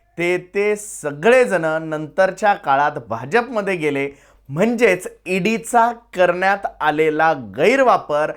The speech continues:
हा प्रत्येक विरोधी पक्षाच्या तोंडावरती आहे. ईडीच्या वापरामुळे आपण भाजपमध्ये सहभागी झालो असं स्व-, खुद्द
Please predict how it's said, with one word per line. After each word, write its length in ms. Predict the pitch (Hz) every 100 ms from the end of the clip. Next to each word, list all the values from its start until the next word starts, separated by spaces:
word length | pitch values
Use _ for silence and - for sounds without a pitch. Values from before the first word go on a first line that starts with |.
| - _
हा 120 | - 226
प्रत्येक 720 | 220 202 208 _ 269 269 269
विरोधी 400 | 233 220 214 226
पक्षाच्या 640 | 226 175 - - 165 190 180
तोंडावरती 640 | 170 143 143 131 117 113 180
आहे. 280 | 147 - - _ _ _ _ _ _ _ _ _ _ _ _ _ -
ईडीच्या 460 | 196 208 247 262 277
वापरामुळे 920 | 247 190 - 262 269 262 240 156 170 -
आपण 260 | - - 226
भाजपमध्ये 720 | 170 160 160 254 262 247 254
सहभागी 540 | 247 233 226 240 233
झालो 440 | 233 214 208 233 233 -
असं 480 | 180 180 - 240 247 262 - _ _ _ _ _
स्व-, 240 | - 196 208 -
खुद्द 300 | 220 196 190